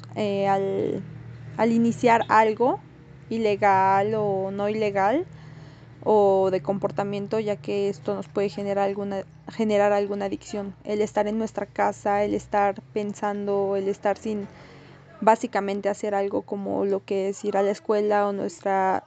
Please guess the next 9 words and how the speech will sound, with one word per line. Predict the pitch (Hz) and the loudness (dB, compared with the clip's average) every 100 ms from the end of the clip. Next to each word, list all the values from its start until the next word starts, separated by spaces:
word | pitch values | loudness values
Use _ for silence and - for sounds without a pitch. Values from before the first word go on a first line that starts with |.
| - | -6
rutina | 202 202 208 202 190 190 190 | -6 -4 -2 0 0 -2 -4
cotidiana. | 196 196 196 196 196 214 302 - _ - - - - - - - _ - | -8 -8 -6 -4 -2 0 0 -2 _ -20 -20 -20 -20 -20 -20 -20 _ -4
Entonces, | 214 214 214 208 214 196 190 196 - - - - - - - | -2 2 2 2 2 2 2 -2 -10 -20 -20 -20 -20 -20 -6
siento | 220 208 208 | -4 -4 -4
que | 196 | 0
debemos | 196 202 208 | 0 0 -2
ser | 233 226 | -2 2
muy | 254 | 2
cuidadosos, | 262 262 220 220 233 - | 4 2 2 -2 -6 -6